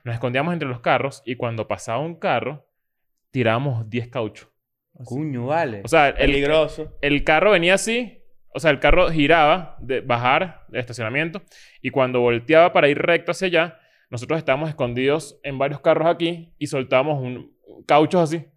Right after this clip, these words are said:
Speaker 1: como unos, <laughs>
Speaker 3: Sí, sí, sí.
Speaker 1: como un, un
Speaker 3: Pero es que
Speaker 1: pedo
Speaker 3: eso
Speaker 1: de, de,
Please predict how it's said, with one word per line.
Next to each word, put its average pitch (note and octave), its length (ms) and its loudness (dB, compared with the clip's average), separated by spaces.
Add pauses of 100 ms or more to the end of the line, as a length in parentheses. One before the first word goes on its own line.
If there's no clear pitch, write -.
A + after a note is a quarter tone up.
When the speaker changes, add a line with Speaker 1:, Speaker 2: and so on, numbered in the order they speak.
(160)
Speaker 1:
como D3+ 260 -4
unos, E3 320 -2
<laughs> D#3+ 320 -10
Speaker 3:
Sí, F3+ 160 -10
sí, F#3+ 140 -8
sí. G3 80 -14 (600)
Speaker 1:
como C#3+ 240 -2
un, D3 100 0
un E3 80 2
Speaker 3:
Pero F#3 120 4
es G3 40 6
que F#3 80 6
Speaker 1:
pedo G3 240 8
Speaker 3:
eso F3+ 400 4
Speaker 1:
de, F3 80 2
de, D#3+ 260 4